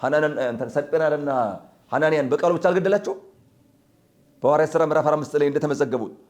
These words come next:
ጥይት ተኩሷል እንዴ? ጦር ወርውሯል? በቃላቸው ገድለዋል፣ በቃላቸውም አድነዋል፣ አድነዋል።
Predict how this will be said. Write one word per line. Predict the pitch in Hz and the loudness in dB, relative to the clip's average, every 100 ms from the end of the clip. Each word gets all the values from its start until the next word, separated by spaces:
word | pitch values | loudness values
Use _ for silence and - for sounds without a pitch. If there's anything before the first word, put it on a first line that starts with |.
| _ - | _ -8
ጥይት | 185 202 | -4 0
ተኩሷል | 214 214 214 | 0 4 2
እንዴ? | 156 339 - _ _ _ _ _ _ | 2 -4 -12 _ _ _ _ _ _
ጦር | - 175 | 0 2
ወርውሯል? | 202 214 285 - - _ _ _ _ _ _ _ _ _ _ _ _ _ _ _ _ _ _ _ _ 180 | 4 4 2 -2 -20 _ _ _ _ _ _ _ _ _ _ _ _ _ _ _ _ _ _ _ _ -4
በቃላቸው | 175 208 214 220 240 | -2 2 2 2 2
ገድለዋል፣ | 175 185 226 403 - | 2 4 4 2 0
በቃላቸውም | 220 - 208 - - | -2 2 2 2 0
አድነዋል፣ | 196 233 220 - - - _ _ _ _ _ _ _ _ _ _ _ _ - | 2 2 2 0 -10 -20 _ _ _ _ _ _ _ _ _ _ _ _ -4
አድነዋል። | 185 147 82 | -2 -4 -8